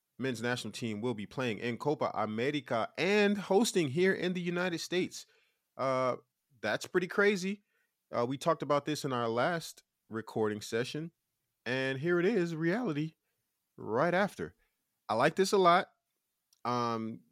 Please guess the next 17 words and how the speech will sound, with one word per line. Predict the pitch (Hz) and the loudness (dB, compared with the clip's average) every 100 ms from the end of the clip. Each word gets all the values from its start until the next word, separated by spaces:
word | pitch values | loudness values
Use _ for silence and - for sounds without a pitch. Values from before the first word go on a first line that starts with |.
| _ | _
great | - 131 - | -2 -2 0
tune-up | - 175 175 - | 0 2 2 0
before | 143 - 151 156 160 151 - | -4 -2 0 4 4 2 0
the | 131 | -2
World | 139 147 147 | 0 0 0
Cup | 151 - | -2 -2
here | - 147 139 | -4 -4 -2
in | 123 | -4
twenty | 120 143 131 | -6 -8 -6
twenty-six. | - 107 - - 208 - - - _ _ _ - | -6 -8 -8 0 0 0 -10 -16 _ _ _ -2
Practice | - 131 120 | 0 0 -4
runs | 127 131 123 | -2 -4 -4
for | 131 | -10
stadiums, | - 135 143 143 147 143 - - | -6 -2 -2 -2 -6 -8 -12 -10
players, | 117 127 131 127 123 - _ _ _ _ _ _ | -6 -4 -4 -4 -8 -14 _ _ _ _ _ _
all | - 120 107 | 0 2 2
that. | 90 | 0